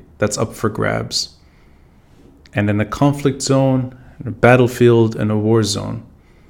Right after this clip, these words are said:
when individuals are left to fend for themselves,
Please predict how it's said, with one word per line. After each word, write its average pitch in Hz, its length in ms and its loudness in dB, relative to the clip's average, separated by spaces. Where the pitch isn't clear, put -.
when 107 120 -4
individuals 113 1040 -2
are 113 80 2
left 110 240 0
to 104 60 -10
fend 117 400 -2
for 117 100 -2
themselves, 107 760 -4